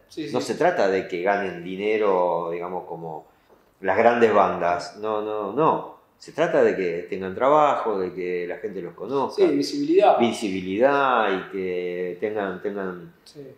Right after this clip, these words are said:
Speaker 2: este, que se dé a conocer es-, esa, esa tarea, ¿viste? Porque
Speaker 1: Tal
Speaker 2: la
Speaker 1: cual.
Speaker 2: verdad que sí.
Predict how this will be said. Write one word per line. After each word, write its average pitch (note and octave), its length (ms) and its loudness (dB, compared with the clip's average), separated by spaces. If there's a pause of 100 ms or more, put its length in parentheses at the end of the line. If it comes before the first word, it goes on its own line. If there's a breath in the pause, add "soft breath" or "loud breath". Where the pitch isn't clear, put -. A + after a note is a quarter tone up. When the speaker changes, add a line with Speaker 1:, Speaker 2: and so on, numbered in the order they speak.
(120)
Speaker 2:
este, D2+ 560 -14 (600)
que - 100 -20
se F#2 140 -10
dé A2+ 80 2
a C3+ 80 0
conocer A2 360 -4
es-, A2 200 -6
esa, F#2+ 300 -14
esa F2 280 -14
tarea, C3+ 380 -4
¿viste? - 280 -12
Porque - 340 -20 (380)
Speaker 1:
Tal - 180 -8
Speaker 2:
la - 60 -6
Speaker 1:
cual. C3+ 140 0
Speaker 2:
verdad A2+ 140 -2
que - 60 -12
sí. - 220 -16